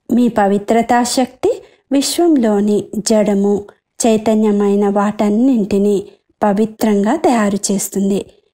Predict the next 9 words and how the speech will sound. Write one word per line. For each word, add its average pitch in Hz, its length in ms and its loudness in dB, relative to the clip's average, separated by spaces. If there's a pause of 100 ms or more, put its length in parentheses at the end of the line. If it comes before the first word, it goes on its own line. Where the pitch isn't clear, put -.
(100)
కనుక 208 380 0 (160)
మీకు 247 460 0 (460)
శరీరం 220 600 2
కూడా 254 380 -2
పవిత్రమైనది 214 920 0
లభిస్తుంది. 202 760 -2 (540)
ఆత్మ 196 400 -2
కూడా 254 380 0 (240)
పవిత్రము, 202 600 0